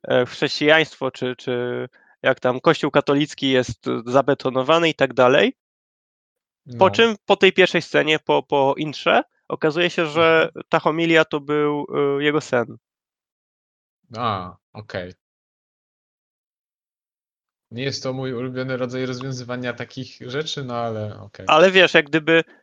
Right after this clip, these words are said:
Speaker 1: z tej pierwszej sceny, która tam trwała pięć minut, zbudowali cały trailer, e, serialu, nie? To trochę tak
Speaker 2: Mhm.
Speaker 1: jak, e, trochę to tak jak były, wiesz, mm,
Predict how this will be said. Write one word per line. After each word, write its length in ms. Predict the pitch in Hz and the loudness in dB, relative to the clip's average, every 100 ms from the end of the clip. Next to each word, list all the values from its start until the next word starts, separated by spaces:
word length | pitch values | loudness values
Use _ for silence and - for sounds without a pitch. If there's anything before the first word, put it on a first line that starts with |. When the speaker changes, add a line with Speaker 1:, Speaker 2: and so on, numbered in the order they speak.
| _ | _
Speaker 1:
z 100 | - | -4
tej 140 | 170 | -2
pierwszej 340 | - 175 - 170 | 0 -2 -2 0
sceny, 320 | - 175 156 | 2 2 4
która 180 | 143 135 | 2 2
tam 160 | 139 | 0
trwała 260 | 127 151 143 | 0 2 2
pięć 280 | - 143 143 | 0 -8 -6
minut, 220 | 143 143 | -6 -6
zbudowali 480 | 135 151 139 147 143 | -4 -2 4 4 4
cały 280 | 151 151 | 4 4
trailer, 500 | 151 147 143 143 143 151 | 4 4 6 8 6 4
e, 1200 | - 143 143 143 143 147 147 147 147 151 - - 156 | 2 2 2 2 0 0 0 0 -2 -2 -4 -8 -2
serialu, 420 | 196 202 156 123 | 2 4 4 2
nie? 220 | 131 165 - _ _ _ _ _ | -2 -2 -4 _ _ _ _ _
To 100 | 143 | -6
trochę 300 | - 143 147 | -4 0 2
tak 200 | 139 151 | 4 2
Speaker 2:
Mhm. 80 | 139 | 2
Speaker 1:
jak, 320 | 143 139 - 156 | 0 0 -6 -2
e, 280 | 147 143 139 - _ _ _ _ _ _ _ _ _ _ - _ | 0 0 -2 -10 _ _ _ _ _ _ _ _ _ _ -20 _
trochę 280 | - 165 180 | -6 -2 -2
to 120 | - | -2
tak 220 | 160 170 175 | 0 0 4
jak 360 | 160 - - 139 | 4 2 -8 -6
były, 360 | 160 156 151 | -4 -2 0
wiesz, 420 | 143 135 - - _ _ _ _ _ _ 151 | 0 0 -2 -12 _ _ _ _ _ _ -12
mm, 720 | 143 143 139 139 143 139 | -10 -10 -10 -10 -10 -10